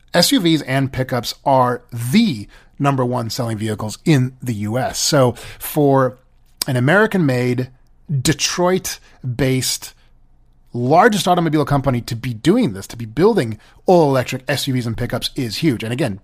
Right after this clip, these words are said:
just looking at Rivian for a moment, this is why I'm so thrilled with Rivian, because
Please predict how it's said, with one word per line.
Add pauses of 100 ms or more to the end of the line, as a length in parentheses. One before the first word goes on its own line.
(120)
just
looking
at
Rivian
for
a
moment, (420)
this
is
why
I'm
so
thrilled
with
Rivian,
because